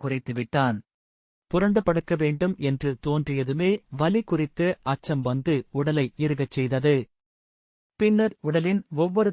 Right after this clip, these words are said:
தசையையும் அசைத்து மிக மெல்ல நெஞ்சை தூக்கி புரண்டான். நெஞ்சு அன்றி எதுவுமே உடலில் இல்லை என்பது போல.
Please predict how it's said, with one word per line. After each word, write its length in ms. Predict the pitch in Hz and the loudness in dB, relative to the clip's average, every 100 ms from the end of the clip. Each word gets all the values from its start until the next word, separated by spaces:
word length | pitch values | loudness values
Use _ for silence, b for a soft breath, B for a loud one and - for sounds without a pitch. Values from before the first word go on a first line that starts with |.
| - | -2
தசையையும் 520 | 135 147 135 156 185 - | -4 -4 -4 -2 -4 -2
அசைத்து 640 | 135 - 151 - 185 - | -4 -2 -4 -2 -2 -2
மிக 340 | 143 143 156 170 | -4 -2 -2 -2
மெல்ல 400 | 143 151 175 - | -2 -2 -2 -2
நெஞ்சை 460 | 143 165 196 226 208 | -2 0 2 0 -2
தூக்கி 360 | - 147 - 139 139 | -4 -6 -6 -8 -2
புரண்டான். 500 | 135 127 143 127 104 _ _ _ _ _ _ _ _ - | -2 0 0 0 -4 _ _ _ _ _ _ _ _ -6
நெஞ்சு 460 | 160 202 220 254 | 0 2 2 0
அன்றி 400 | - 165 151 160 135 | -4 -4 -2 -6 -4
எதுவுமே 560 | 139 151 147 170 170 - | -4 -2 -4 -4 -4 -4
உடலில் 420 | 151 180 180 165 | -2 0 0 -4
இல்லை 420 | 147 147 165 151 123 | -6 -4 -2 -2 -2
என்பது 380 | 131 127 131 131 | -4 -4 -4 -4
போல. 420 | 135 131 139 | -4 0 0